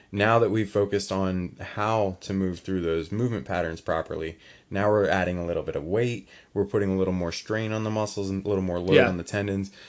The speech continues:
Speaker 1: and, and we're making them lift harder, more difficult reps.
Speaker 2: Yeah, and
Speaker 1: You
Speaker 2: if
Speaker 1: know?
Speaker 2: you're just starting out, you're gonna start with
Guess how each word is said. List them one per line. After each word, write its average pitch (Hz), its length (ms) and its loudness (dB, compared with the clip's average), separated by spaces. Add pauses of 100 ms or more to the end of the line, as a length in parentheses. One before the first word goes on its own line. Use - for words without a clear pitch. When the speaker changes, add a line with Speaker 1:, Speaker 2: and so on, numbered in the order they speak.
(140)
Speaker 1:
and, 98 420 2
and 95 380 -2
we're 101 160 -2
making 101 380 -2
them 90 340 -2
lift 101 400 0 (240)
harder, 92 560 2
more 95 240 0
difficult 90 500 -6
reps. - 460 -2
Speaker 2:
Yeah, 135 160 8
and 131 80 6
Speaker 1:
You 135 80 4
Speaker 2:
if 175 60 4
Speaker 1:
know? 202 60 12
Speaker 2:
you're 175 100 10
just 139 240 6
starting 127 340 6
out, 127 240 6
you're 127 100 6
gonna 127 160 2
start 123 320 4
with 120 380 2